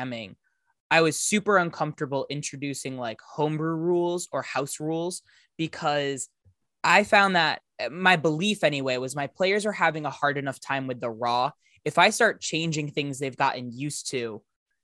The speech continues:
how are they gonna be able to remember? And are we gonna spend more time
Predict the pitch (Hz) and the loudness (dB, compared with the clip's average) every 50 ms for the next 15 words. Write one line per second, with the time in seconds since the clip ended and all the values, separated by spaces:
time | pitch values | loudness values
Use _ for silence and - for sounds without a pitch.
0 | _ _ _ _ _ - - - - - 185 185 180 175 - - - - - 165 | _ _ _ _ _ -16 -12 -10 -4 2 4 6 6 6 4 0 -2 -2 0 4
1 | 196 190 220 214 196 208 202 185 180 180 175 160 170 156 - 175 160 147 143 147 | 6 8 8 8 8 6 4 4 2 2 2 2 0 -2 0 0 0 0 2 0
2 | 147 147 143 135 - - 147 143 143 139 147 135 151 147 147 143 - - 147 143 | 0 0 0 0 0 0 -2 -2 -2 -2 -2 -2 -4 -4 -4 -4 -4 -4 -4 -4
3 | 143 143 143 143 151 156 170 180 185 196 190 - - - 180 165 160 156 151 147 | -4 -4 -6 -2 0 2 2 2 2 0 -2 -4 -4 -2 0 2 2 2 0 0
4 | 139 135 | -2 -6